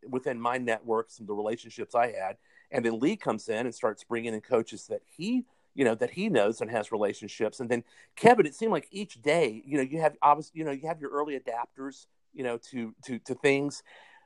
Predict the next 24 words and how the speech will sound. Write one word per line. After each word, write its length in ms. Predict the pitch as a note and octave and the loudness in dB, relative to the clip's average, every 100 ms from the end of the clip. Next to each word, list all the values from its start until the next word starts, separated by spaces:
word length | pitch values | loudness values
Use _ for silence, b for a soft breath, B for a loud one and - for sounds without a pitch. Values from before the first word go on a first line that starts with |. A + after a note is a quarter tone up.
| b | b
Once 300 | C3 C#3 A#3+ | 4 6 8
those 180 | C4 F#3+ | 8 4
early 260 | D#3 F3 D3+ | 4 0 0
adapters, 600 | D3 D3 - C3 A#2 A#2 C#3 | 0 0 -2 -10 -14 -14 -8
you 80 | |
know, 200 | B2+ A2 - _ | -6 -8 -12 _
had 260 | - D3 B2+ | -4 -2 -2
the 60 | C3 | -4
first 260 | G#2+ - | -6 -6
couple 200 | C3 B2+ | -8 -6
of 40 | A#2 | -6
days 160 | A2+ | -6
of 60 | G#2+ | -10
the 60 | - | -10
clinic, 360 | D#3 D3 B2 | -4 -4 -4
then 160 | A2+ A2+ | -6 -6
it 100 | A#2+ | -8
just, 160 | F2+ | -4
all 160 | - B2 | 4 4
of 60 | A2 | 4
a 40 | |
sudden, 300 | - C#3 B2+ | -4 -4 -2
we're 100 | A2 | -6
getting 280 | A#2 A2+ | -6 -8